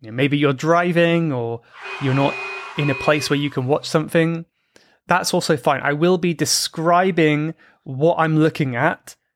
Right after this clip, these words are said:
to help the audio listeners as well. So I don't want you to feel like you're being left out. I just want to let you know that if you are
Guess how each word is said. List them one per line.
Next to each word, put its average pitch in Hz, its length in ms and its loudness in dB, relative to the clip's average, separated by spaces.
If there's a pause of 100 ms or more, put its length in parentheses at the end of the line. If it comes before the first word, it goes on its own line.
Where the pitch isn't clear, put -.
(200)
to - 100 -2
help 160 300 -2
the 156 140 2
audio 135 400 2
listeners 117 500 -6
as 123 180 -6
well. - 380 -4 (720)
So - 120 -6
I 123 60 0
don't 170 160 0
want 170 140 0
you 160 80 -2
to 143 120 -4
feel 156 240 2
like 143 140 0
you're 135 80 -2
being 131 260 0
left 127 260 -2
out. 120 300 -2
I 131 80 -2
just 185 180 -2
want 196 120 4
to - 20 4
let 180 160 2
you 170 100 2
know 135 360 2 (480)
that 139 240 0
if 160 240 -2
you 151 160 2
are 175 320 2